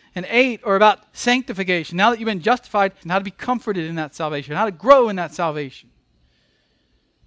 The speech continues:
He even says specifically in, in Romans three, "There is none who seeks for God. All have turned aside. There's no fear of God before their eyes."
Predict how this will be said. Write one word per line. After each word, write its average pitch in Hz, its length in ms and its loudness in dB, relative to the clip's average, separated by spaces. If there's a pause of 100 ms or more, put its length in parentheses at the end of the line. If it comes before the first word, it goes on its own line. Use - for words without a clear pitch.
(500)
He - 140 -10
even 220 120 -6
says - 480 0
specifically 214 920 -2
in, 190 260 -2
in 190 140 0
Romans 220 400 4
three, 240 300 -2 (240)
"There 233 100 6 (160)
is 208 160 -4 (180)
none 202 600 0
who 196 100 -8
seeks 190 300 -12
for 175 120 -12
God. 165 360 2
All 185 180 0
have 180 100 -4
turned 175 200 -10
aside. 156 480 -4
There's 151 180 -8
no 165 180 -6
fear 160 200 -8
of 143 100 -10
God 147 240 -4
before 147 260 -14
their 139 140 -14
eyes." 131 480 -20